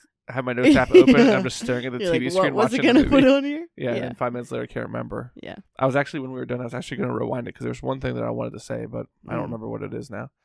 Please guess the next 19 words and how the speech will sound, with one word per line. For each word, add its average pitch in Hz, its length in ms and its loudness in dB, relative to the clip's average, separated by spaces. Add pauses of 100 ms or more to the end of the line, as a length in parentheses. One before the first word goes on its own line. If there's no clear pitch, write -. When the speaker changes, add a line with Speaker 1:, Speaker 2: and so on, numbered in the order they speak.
(340)
Speaker 1:
Um, 120 440 -2 (380)
although 139 180 2
the 131 100 0
ending 147 220 -2
fight 143 240 -2
scene, 120 320 -10 (300)
I 135 40 -8
did 135 160 0
appreciate, 127 540 -6 (520)
because 127 260 -4
it 113 80 -10
takes 120 240 -8
place, 120 480 -8 (840)
like, 117 260 -8
they're 120 120 -4
miniaturized, 120 920 -4 (160)
Speaker 2:
Yeah. 160 220 -8
Speaker 1:
right? 117 260 -8 (380)
Uh, - 100 -10